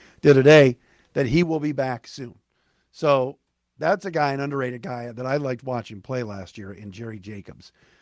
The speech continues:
The team also has time before training camp officially starts on Wednesday to announce other moves and other players that they could be putting either on the N F I list or on the, uh,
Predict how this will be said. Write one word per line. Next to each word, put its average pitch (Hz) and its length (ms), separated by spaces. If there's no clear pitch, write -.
The 131 80
team 214 320
also 202 340
has 165 220
time 175 320
before 156 240
training 160 320
camp 151 220
officially 160 360
starts 143 300
on 113 160
Wednesday 147 520
to 170 160
announce 156 380
other 185 220
moves 180 360
and 160 100
other 156 140
players 156 460
that 135 80
they 139 120
could 131 80
be 127 120
putting 135 380
either 135 280
on 131 100
the 127 120
N 139 120
F 131 160
I 127 160
list 123 420
or 143 420
on 123 220
the, 117 200
uh, 113 140